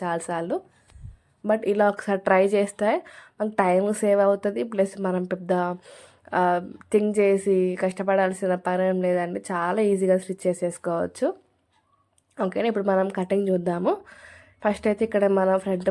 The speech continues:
పార్ట్ లోతు తీసేసుకుందామండి. హాఫ్ ఇంచ్, హాఫ్ ఇంచ్ లోతు. ఓకేనా, ఇలా పైనుంచి ఇలా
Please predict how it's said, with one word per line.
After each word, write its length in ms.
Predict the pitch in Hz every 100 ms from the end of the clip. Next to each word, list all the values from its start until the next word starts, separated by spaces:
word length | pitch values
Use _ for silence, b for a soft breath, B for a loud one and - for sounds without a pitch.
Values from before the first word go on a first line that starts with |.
| 190
పార్ట్ 200 | 196 190 185
లోతు 200 | 185 185
తీసేసుకుందామండి. 1040 | 190 190 180 180 - 175 175 170 170 175 294 - b b b b 208 196
హాఫ్ 320 | 185 185 185 175
ఇంచ్, 200 | 170 247 294
హాఫ్ 260 | 220 180 180
ఇంచ్ 160 | 180 180 180
లోతు. 380 | 175 170 170 403 - _ _ _ -
ఓకేనా, 340 | 180 180 190 403 - b b b b b b _ _ _ _ _ -
ఇలా 160 | 196 185 - _ - 214 196
పైనుంచి 540 | 190 190 185 180 - 247
ఇలా 120 | 190